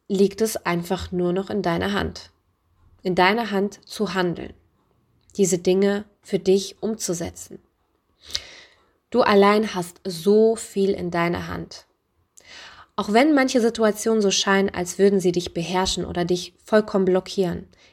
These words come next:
glaub mir, du hast so viel in deiner Hand. Du kannst, egal was auch passiert, deinen Weg finden, um etwas zu verändern. Und wenn es sogar etwas ist, was du vielleicht im Außen nicht wirklich verändern kannst,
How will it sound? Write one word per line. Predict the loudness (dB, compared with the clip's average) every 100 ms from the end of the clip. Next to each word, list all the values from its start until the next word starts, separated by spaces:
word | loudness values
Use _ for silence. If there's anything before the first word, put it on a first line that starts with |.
| _
glaub | 0 4 4 2
mir, | -2 -4 -6 -16
du | -12 -4
hast | -4 -2
so | -2 -2
viel | -2 -2
in | 0
deiner | 0 0 0 -2
Hand. | -4 -6 -8 -18 _
Du | -12
kannst, | -4 0 0 -2
egal | -2 2 2 4
was | 0 -2
auch | -10
passiert, | -10 -10 -8 -4 -4 -6 _
deinen | -2 0 0 2
Weg | 2 0
finden, | -8 -12 -12 -14
um | -10 -8
etwas | -6 -6 -6
zu | -8
verändern. | -8 -6 -2 0 0 -2 -8 -14 _ _ _ -20 -20 -20 -4
Und | 0 4
wenn | 4
es | 4 2
sogar | 2 2
etwas | 0 -4 -6 -6
ist, | -12 -6
was | -6 -6
du | -8
vielleicht | -2 0 0 -2
im | -2
Außen | 2 0 0 -2 -4 -6 -20 _
nicht | 0 0 4
wirklich | 4 4 0
verändern | -2 -4 -2 -4 -6
kannst, | -12 -16 -18 -20